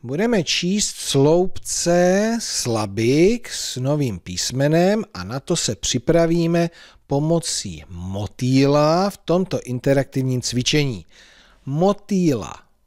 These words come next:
H vemte do pusy a poletíme na kytičky a budeme číst slabiky. Takže čteme.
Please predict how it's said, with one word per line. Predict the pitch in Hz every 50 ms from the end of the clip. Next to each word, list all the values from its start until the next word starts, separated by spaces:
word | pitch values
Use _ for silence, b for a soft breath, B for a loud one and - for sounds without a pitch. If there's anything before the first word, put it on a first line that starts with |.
| _ _
H | - - 69 71 78 98 117 131 147 151 156 165 190 220 254 269 247 -
vemte | 135 120 135 139 143 139 139 131 - - - - - -
do | 80 80 - -
pusy | - _ 101 110 113 - - - 170 175 190 208 220 240 262 285 277 254 - B B B B B B B
a | - -
poletíme | - _ - 143 156 160 165 160 - - 151 151 147 139 135 127
na | 120 131 147 -
kytičky | - - 208 180 - - 190 - - - - - 208 208 208 208 208 - -
a | - 110
budeme | 101 117 120 123 123 123 120 113
číst | - - - 113 107 -
slabiky. | - - 127 127 135 135 151 139 - - 107 85 - - - b b b b b b b b b
Takže | - - - 80 85 85 98 135 143
čteme. | - - - - 175 160 147 -